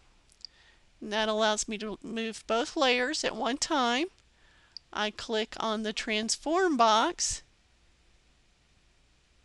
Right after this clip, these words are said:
and shift and hold down, and I can rotate my element and click the green arrow to say finished. Click on the layer that I want to use and move it.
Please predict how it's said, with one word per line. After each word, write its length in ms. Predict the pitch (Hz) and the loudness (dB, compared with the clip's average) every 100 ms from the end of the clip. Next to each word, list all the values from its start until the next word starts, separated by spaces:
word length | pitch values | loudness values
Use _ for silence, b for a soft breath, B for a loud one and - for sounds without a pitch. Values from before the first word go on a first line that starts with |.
| - | -4
and 340 | 160 214 233 | 0 2 2
shift 400 | - - 302 - | 4 4 2 -2
and 140 | 269 262 | -6 0
hold 300 | 254 240 233 | 0 0 0
down, 460 | 254 262 262 254 | 2 2 0 -2
and 220 | - 233 - | -4 -4 0
I 200 | 208 220 | 0 -2
can 340 | - 220 214 | -4 -6 -4
rotate 540 | 220 226 - 226 175 | -2 -2 0 -2 -2
my 160 | 220 220 | -4 -2
element 640 | 147 214 233 262 320 - - | 0 0 0 -2 -4 -8 -10
and 120 | 214 | -10
click 260 | - 226 214 | -6 -6 -6
the 120 | - 233 | -6 -10
green 300 | 240 233 220 | -6 -6 -4
arrow 600 | 233 226 247 240 254 294 _ b b b b - _ _ | 0 2 4 4 2 -6 _ b b b b -20 _ _
to 100 | - | -6
say 240 | 247 220 226 | -2 -2 -4
finished. 720 | - - - - - - - _ _ _ - B B B B B _ _ _ _ _ _ _ _ _ _ | -6 -8 -6 -2 0 0 -6 _ _ _ -20 B B B B B _ _ _ _ _ _ _ _ _ _
Click 320 | - - 208 | -12 -8 -4
on 160 | 214 214 | -4 -2
the 100 | 214 | -2
layer 300 | 214 208 214 | 0 2 2
that 140 | 214 | 2
I 40 | 214 | 0
want 220 | 208 - | -2 -4
to 140 | - | -4
use 500 | 247 302 302 294 285 - | -2 0 0 -2 -4 -4
and 240 | 226 233 | -4 -2
move 240 | 233 254 262 | -2 -2 0
it. 240 | 359 415 | 0 0